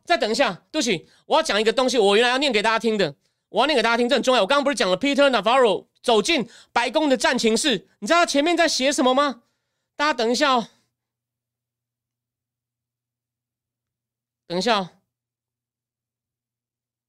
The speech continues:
那个，我要念 Peter Navarro 的东西。好，你说他是骗子，没有问题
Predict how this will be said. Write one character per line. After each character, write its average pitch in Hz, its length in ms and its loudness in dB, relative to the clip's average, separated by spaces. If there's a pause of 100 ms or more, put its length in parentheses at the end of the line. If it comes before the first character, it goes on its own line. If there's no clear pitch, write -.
(800)
那 262 100 -4
个， 208 220 2
我 202 160 2
要 262 60 2
念 277 200 0
Peter 262 200 2
Navarro 240 260 2
的 214 60 2
东 220 120 0
西。 226 320 -4
好， 214 180 0
你 202 100 -2
说 285 160 2
他 285 80 4
是 277 80 -4
骗 262 220 2
子， 160 240 -10 (120)
没 247 100 -2
有 302 60 4
问 302 140 0
题 208 320 -2